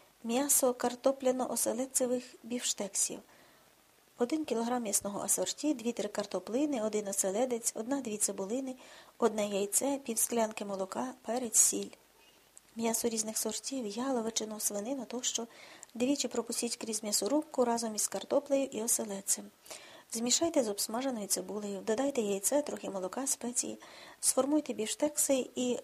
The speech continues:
обсмажте їх в олії на сильно розігрітій сковорідці до утворення рум'яної скоринки. Відомі шведи Гаррі Мартінсон, тисяча дев'ятсот четвертий, тисяча дев'ятсот сімдесят восьмий,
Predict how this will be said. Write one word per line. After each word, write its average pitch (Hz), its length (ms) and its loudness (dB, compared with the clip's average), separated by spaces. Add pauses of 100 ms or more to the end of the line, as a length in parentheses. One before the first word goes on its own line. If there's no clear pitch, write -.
(120)
обсмажте 240 580 0
їх 214 180 -4
в 220 60 -4
олії 285 340 2 (400)
на 233 100 -2
сильно 269 340 4
розігрітій 214 480 0
сковорідці 214 760 0
до 214 200 0
утворення 277 440 2
рум'яної 202 400 -6
скоринки. 196 600 -4 (960)
Відомі 269 340 2
шведи 196 500 0 (560)
Гаррі 302 360 6
Мартінсон, 185 760 -2
тисяча 247 360 0
дев'ятсот 214 340 0
четвертий, 240 440 0
тисяча 262 340 0
дев'ятсот 254 360 2
сімдесят 196 500 0
восьмий, 196 400 -4